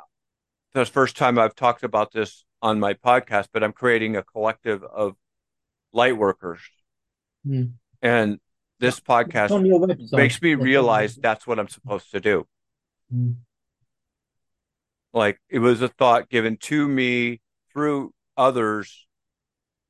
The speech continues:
Speaker 1: And,
Speaker 2: Mm.
Speaker 1: but that's that little droplet of water. I think it was it Rumi that said, "You're not a, a, y-,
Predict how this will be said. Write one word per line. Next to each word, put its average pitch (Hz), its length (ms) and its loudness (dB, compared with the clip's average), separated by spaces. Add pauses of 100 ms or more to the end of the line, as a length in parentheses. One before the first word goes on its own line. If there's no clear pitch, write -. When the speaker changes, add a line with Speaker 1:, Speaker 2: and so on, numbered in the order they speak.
(460)
Speaker 1:
And, 131 300 -2
Speaker 2:
Mm. 143 260 -8 (180)
Speaker 1:
but 127 220 -2 (220)
that's 127 260 -4
that 135 260 -4
little 127 420 -6 (1400)
droplet 131 420 0
of 110 140 -8
water. 113 460 2
I 113 80 -2
think - 160 -12
it - 20 -14
was 127 180 -4
it 120 140 -4
Rumi 131 280 -2
that 123 140 -4
said, 120 200 -2
"You're 117 100 -4
not 110 200 -2
a, 107 280 -4
a, 101 320 -6 (640)
y-, 113 200 -2